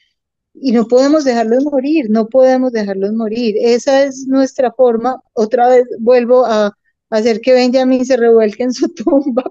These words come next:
por mis reapropiaciones, y es, no podemos dejar que el verdugo siga triunfando.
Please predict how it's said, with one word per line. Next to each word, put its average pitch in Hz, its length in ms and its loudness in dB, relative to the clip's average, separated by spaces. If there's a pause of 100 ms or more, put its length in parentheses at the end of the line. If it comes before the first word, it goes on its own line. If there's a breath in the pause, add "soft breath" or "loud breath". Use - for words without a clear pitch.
(180)
por 277 200 -2
mis 262 320 -2 (440 loud breath)
reapropiaciones, 254 1300 0
y 233 140 2
es, 220 280 0 (340)
no 233 200 0
podemos 262 400 2
dejar 226 540 -2
que 247 100 0
el 226 80 -2
verdugo 208 400 -2
siga 208 280 -6
triunfando. 190 800 -8